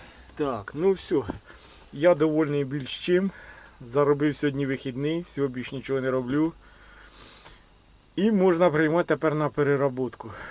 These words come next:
циліндри. Я думаю, що це буде прям красота. Болти, звісно, дорогучі. Оце чотири болта і чотири гайки, шістсот гривень. Без дороги, там у магазині.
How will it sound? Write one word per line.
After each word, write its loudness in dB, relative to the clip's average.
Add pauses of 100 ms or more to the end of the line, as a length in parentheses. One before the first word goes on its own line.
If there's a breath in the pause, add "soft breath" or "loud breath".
(120)
циліндри. -4 (400 loud breath)
Я 0
думаю, -2
що -4
це -2
буде -2 (440 loud breath)
прям 0
красота. -2 (920 loud breath)
Болти, 6
звісно, 2
дорогучі. 2 (520 loud breath)
Оце 0
чотири 0
болта 2
і -8
чотири -4
гайки, 0 (200)
шістсот -4
гривень. -4 (440 soft breath)
Без 2
дороги, 0 (360 soft breath)
там -2
у -8
магазині. -6